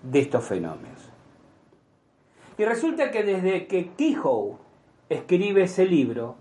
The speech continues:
han pasado casi setenta años,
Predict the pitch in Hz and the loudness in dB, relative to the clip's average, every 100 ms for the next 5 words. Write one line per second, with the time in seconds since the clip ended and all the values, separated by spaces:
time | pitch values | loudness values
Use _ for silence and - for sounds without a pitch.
0 | _ 220 220 185 240 214 185 214 208 208 | _ -4 -2 -2 2 2 2 -2 -4 -6
1 | 175 - 160 160 - 262 254 - 185 214 | -8 -4 -4 -2 2 4 4 4 4 4
2 | 220 143 113 92 - - | 4 2 0 -4 -14 -20